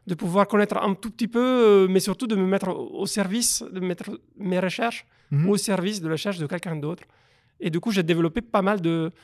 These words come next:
Speaker 1: euh, de recherches méthodologiques,
Speaker 2: Mhm.
Speaker 1: parce que la, la méthode me, me plaît beaucoup, et les méthodes numériques, justement pour cette possibilité de pouvoir toucher à plein de choses différentes et à ouvrir des nouveaux champs du possible qui, qui n'existaient pas.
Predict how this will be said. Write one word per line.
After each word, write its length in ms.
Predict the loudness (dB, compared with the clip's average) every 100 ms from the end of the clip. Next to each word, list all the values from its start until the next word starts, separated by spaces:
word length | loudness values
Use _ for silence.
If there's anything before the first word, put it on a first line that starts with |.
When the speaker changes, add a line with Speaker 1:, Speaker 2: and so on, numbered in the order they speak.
| -20 _ _ -18 -14
Speaker 1:
euh, 60 | -14 -14 -16 -20 -20 -20 -20 -20 -20 -4
de 140 | 2
recherches 480 | 2 2 2 0 -2
méthodologiques, 800 | 0 2 4 4 4 2 -2 -6 _ _ -8
Speaker 2:
Mhm. 140 | -2
Speaker 1:
parce 200 | 0 0
que 80 | 2
la, 220 | 2 2
la 120 | 2 0
méthode 300 | 0 0 0
me, 180 | -2 0
me 160 | -2 0
plaît 300 | 2 2 0
beaucoup, 580 | -4 -4 -4 -2 0 2
et 40 |
les 80 | 2
méthodes 220 | -2 -2
numériques, 380 | 0 0 -4 -4
justement 560 | -4 -2 0 0 -2 -6 _ _ -6
pour 100 | -4
cette 220 | -2 -2
possibilité 500 | -4 -4 -4 -2 -2
de 80 | -4
pouvoir 320 | -6 -4 -4
toucher 320 | -4 -6 -2
à 60 | -2
plein 180 | -2 -4
de 100 | -4
choses 220 | -6 -8
différentes 460 | -8 -6 -4 -4 -4
et 60 |
à 60 | -2
ouvrir 440 | -2 -2 -4 -6 -12 _ _ _ _ -6
des 120 | -2
nouveaux 260 | 0 0 -4
champs 240 | -4 -4
du 100 | -4
possible 420 | -4 -6 -2 -2
qui, 400 | -4 -6 -10 -10 -12
qui 80 | -10
n'existaient 380 | -8 -10 -10 -8
pas. 160 | -8